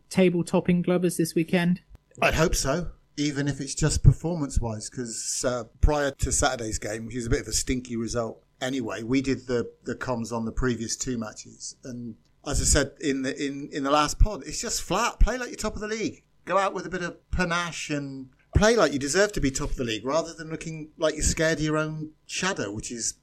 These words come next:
Speaker 2: how it sort of comes across to me at the moment. So just, I just want a bit of positivity, a bit of belief, and then the results, they will, they will come.
Speaker 1: How do you see it, Gav? 'Cause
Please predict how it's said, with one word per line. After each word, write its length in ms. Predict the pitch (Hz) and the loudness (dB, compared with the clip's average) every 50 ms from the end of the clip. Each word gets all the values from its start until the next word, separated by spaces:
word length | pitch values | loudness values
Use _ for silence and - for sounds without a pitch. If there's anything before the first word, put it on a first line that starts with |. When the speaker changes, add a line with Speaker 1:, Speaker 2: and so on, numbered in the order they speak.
| - | -8
Speaker 2:
how 160 | 120 143 139 | -2 -2 0
it 100 | 131 123 - | 0 0 0
sort 220 | - - 147 135 | 0 2 2 0
of 60 | 113 - | 0 0
comes 220 | - 135 123 117 135 | 0 0 0 0 -2
across 540 | - - - 127 120 - - - - - - | -4 -4 -2 -4 -2 -2 -4 -4 -6 -6 -6
to 140 | - - 127 | -2 0 2
me 160 | 139 147 147 | 4 4 2
at 80 | - | 2
the 40 | 101 | -2
moment. 320 | 101 101 104 120 139 156 - | -6 -6 -6 -4 -4 -4 -4
So 120 | - 151 | -4 -2
just, 300 | - 190 180 - - - | 0 0 0 0 -2 -2
I 100 | 202 190 | -2 -2
just 240 | 190 - 208 190 - | -2 0 0 0 2
want 80 | 214 202 | 2 2
a 60 | 190 | 4
bit 120 | - 202 | 2 2
of 140 | 147 147 - | 0 0 2
positivity, 680 | - - 170 160 156 - - 185 185 180 - - 127 117 | 2 2 2 2 0 2 2 2 2 2 -2 -4 -2 -2
a 40 | 117 | 0
bit 120 | - - | -2 -2
of 80 | - 117 | 0 0
belief, 440 | 131 143 180 180 - - - - _ _ _ _ _ _ _ | 2 2 2 0 -2 -4 -10 -18 _ _ _ _ _ _ _
and 140 | - 139 151 | 0 6 6
then 140 | 185 202 196 | 8 8 8
the 80 | 202 | 8
results, 480 | 202 208 202 190 220 220 220 220 - - | 8 8 8 6 6 4 4 2 0 0
they 100 | 214 220 | 2 2
will, 240 | 226 214 233 240 240 - - - | 2 2 0 0 0 -4 -8 0
they 140 | - 202 220 | 4 6 6
will 260 | 226 214 233 233 240 240 220 220 220 | 8 8 8 6 6 6 2 2 2
come. 460 | - - 247 226 226 175 113 92 - _ _ _ _ _ - | 0 0 2 2 2 2 0 -2 -6 _ _ _ _ _ 2
Speaker 1:
How 80 | 233 233 | 2 4
do 120 | 196 220 | 6 6
you 60 | 214 | 4
see 160 | 196 - 165 147 | 6 8 6 6
it, 140 | 139 - | 6 6
Gav? 380 | - 151 151 160 165 165 - - | 2 2 4 4 2 0 -4 -4
'Cause 420 | - - 180 170 160 - - - | 0 0 0 0 0 -6 -14 -18